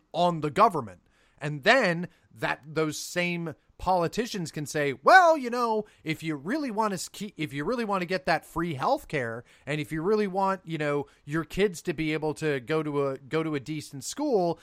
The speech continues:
and if you really want to be able to feed your family, you're gonna have to vote for us, because those people over there, they don't want to spend trillions of dollars on you."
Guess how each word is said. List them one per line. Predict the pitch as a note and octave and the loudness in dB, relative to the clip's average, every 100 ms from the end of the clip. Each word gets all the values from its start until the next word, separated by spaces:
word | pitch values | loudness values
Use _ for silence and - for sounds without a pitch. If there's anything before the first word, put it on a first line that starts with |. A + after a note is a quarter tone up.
| - | -10
and | E3+ | -8
if | F3 | -6
you | D#3+ | -6
really | C#3 G#3 C4+ A3+ | -4 -2 -2 -2
want | F#3+ F#3 | -2 -4
to | - | -6
be | D#3 | -6
able | E3 D#3+ D#3 | -4 -4 -6
to | C#3+ | -8
feed | - F3+ C3 | -6 -6 -6
your | C#3+ | -6
family, | - C4+ D#4 G3 D3 C#3+ - _ - | 0 0 0 0 -2 -4 -8 _ -10
you're | C3+ C4 F4 | -2 0 0
gonna | D#4+ C4+ | -2 0
have | G3 D4 | 0 0
to | E3+ | 0
vote | F3+ F#3 | -2 -2
for | - G3+ | -2 0
us, | G#3+ - - _ | 0 -2 -12 _
because | - F3+ F#3+ | -4 0 0
those | D#3 F3+ | 2 0
people | - G#3 A3+ | 0 -4 2
over | G#3 F3+ D3 | 4 4 2
there, | C3+ E3 B3+ - C#3+ | 0 0 0 -4 -14
they | - A2 A#3+ | -6 0 2
don't | C#4+ D#4 C#4+ E3+ | 4 4 4 2
want | F#3+ C4+ | 4 4
to | C4 | 2
spend | - - E3 C#3 A#2 | -4 -2 -2 -2 -8
trillions | - D#3+ D3 C3 B2+ A2+ | -8 -2 -2 -2 -4 -8
of | A#2 | -6
dollars | B2+ A#2 A2 A2 G2 | -2 -2 -2 -6 -8
on | G2+ F#2+ | -10 -10
you." | F#2 | -16